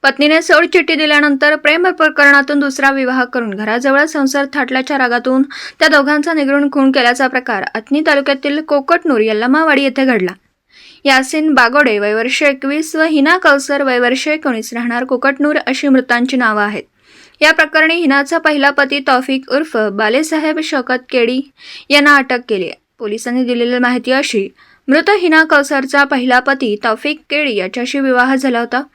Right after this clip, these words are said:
परंतु दोघांमध्ये वाद निर्माण झाल्यानंतर सोडचिठ्ठी झाली होती. त्यानंतर हिना कौसर हिचा प्रेम प्रकरणातून यासिन बागोडे यांच्याशी दुसरा विवाह झाला होता. हिना हिने दुसरा विवाह केल्यानंतर पहिला पती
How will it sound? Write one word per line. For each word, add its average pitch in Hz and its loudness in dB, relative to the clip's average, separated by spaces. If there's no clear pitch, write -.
परंतु 311 2
दोघांमध्ये 302 2
वाद 262 2
निर्माण 254 2
झाल्यानंतर 254 0
सोडचिठ्ठी 285 -2
झाली 254 0
होती. 208 -6
त्यानंतर 277 2
हिना 285 2
कौसर 269 0
हिचा 269 0
प्रेम 262 0
प्रकरणातून 240 -2
यासिन 220 -2
बागोडे 262 2
यांच्याशी 226 -4
दुसरा 262 -2
विवाह 247 2
झाला 247 -4
होता. 214 -8
हिना 226 0
हिने 240 -4
दुसरा 240 -2
विवाह 269 0
केल्यानंतर 262 0
पहिला 262 0
पती 277 -2